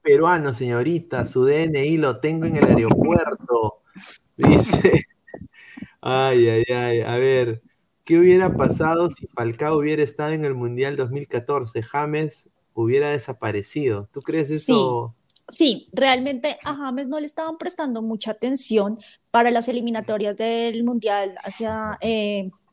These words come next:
Speaker 2: para Brasil. Y, pues, algo que le favoreció fue que Falcao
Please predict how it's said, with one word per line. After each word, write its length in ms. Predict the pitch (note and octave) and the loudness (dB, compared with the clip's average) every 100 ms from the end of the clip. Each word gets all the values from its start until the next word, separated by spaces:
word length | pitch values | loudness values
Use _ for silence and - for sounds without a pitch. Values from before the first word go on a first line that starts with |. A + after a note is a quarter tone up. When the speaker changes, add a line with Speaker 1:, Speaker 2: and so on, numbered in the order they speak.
| _ | _
Speaker 2:
para 160 | - G#3+ | 0 2
Brasil. 500 | G#3 G3 A#3 G#3+ - _ _ - _ | 2 0 -4 -6 -10 _ _ -20 _
Y, 720 | B3+ C#4 C#4 C#4 C4+ C4 B3 | -6 -2 0 0 0 -2 -4
pues, 180 | - B3 | -4 -2
algo 220 | A#3+ A3 | -2 -4
que 140 | G#3+ C4 | -4 -4
le 80 | A3+ | -4
favoreció 640 | A3+ A3 A3+ B3+ B3 G#3 | -4 -2 -2 -2 -2 -6
fue 300 | - G#3+ G#3 | -4 -4 -4
que 340 | G#3+ G3+ G#3 G#3 | -6 -4 -4 -6
Falcao 640 | A#3 A#3 - A3 G3 G#3+ | -6 -8 -4 -2 -2 -8